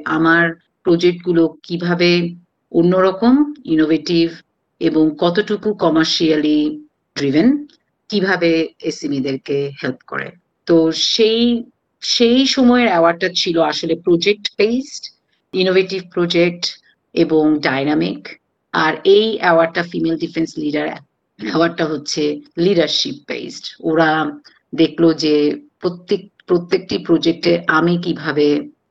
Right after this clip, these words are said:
বিভিন্ন ধরনের স্টেকহোল্ডারকে একসাথে আনতে পারলাম, নেগোসিয়েশন, প্রসেস ডেভেলপমেন্ট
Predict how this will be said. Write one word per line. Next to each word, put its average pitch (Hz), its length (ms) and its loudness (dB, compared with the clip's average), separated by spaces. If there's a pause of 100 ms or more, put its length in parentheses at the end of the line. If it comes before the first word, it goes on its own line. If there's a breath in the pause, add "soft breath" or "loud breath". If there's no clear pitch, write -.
বিভিন্ন 185 560 0
ধরনের 156 540 0
স্টেকহোল্ডারকে 147 1040 -4
একসাথে 165 720 -2 (280)
আনতে 156 300 -2
পারলাম, 175 680 -2 (180)
নেগোসিয়েশন, 156 1040 0 (400)
প্রসেস 156 540 -2
ডেভেলপমেন্ট 143 880 -4